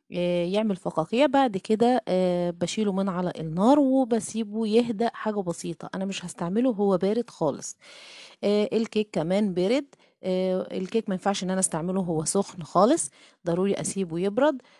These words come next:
آه، آه، بعد كده هبتدي إن أنا أقسم الكيك لطبقتين، آه، علشان أنا عاملاه، آه، طبقة رقيقة، فالكيك مش هيبقى عالي معايا،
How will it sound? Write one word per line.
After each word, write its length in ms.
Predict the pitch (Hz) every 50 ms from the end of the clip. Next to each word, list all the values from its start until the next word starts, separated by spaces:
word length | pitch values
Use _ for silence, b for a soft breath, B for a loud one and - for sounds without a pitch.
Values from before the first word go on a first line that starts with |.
| b b -
آه، 800 | 196 196 196 196 202 196 196 196 196 202 - - - - 196 202 202
آه، 40 |
بعد 400 | 196 185 190 233 269 294 285 226
كده 260 | 214 - 240 254 269 247
هبتدي 400 | 220 190 - - 220 208 220 214
إن 140 | 190 175
أنا 320 | - - 202 214 - - 208
أقسم 360 | - - - 196 185 185 - -
الكيك 520 | 170 170 170 175 170 - - 214 233 - 214
لطبقتين، 680 | 196 190 - 180 165 160 - - - - 135 123 - - - b b b b b b b b b b b -
آه، 140 | 175 180 175
علشان 420 | 170 180 185 180 180 - 226 -
أنا 200 | - 202 202 185
عاملاه، 380 | 175 175 175 180 190 202 190 180
آه، 260 | - - 175 165 165
طبقة 540 | 170 - 196 190 185 - - 151 139 147 - -
رقيقة، 720 | - 156 147 - - 156 151 147 160 160 - 240 277 269 b b b b b b
فالكيك 640 | _ - - 185 185 - 175 170 - 226 226 - 196
مش 200 | 175 - 165 185
هيبقى 240 | 190 180 - - 165 156
عالي 200 | 180 190 180 165
معايا، 460 | 151 131 143 165 190 208 240 277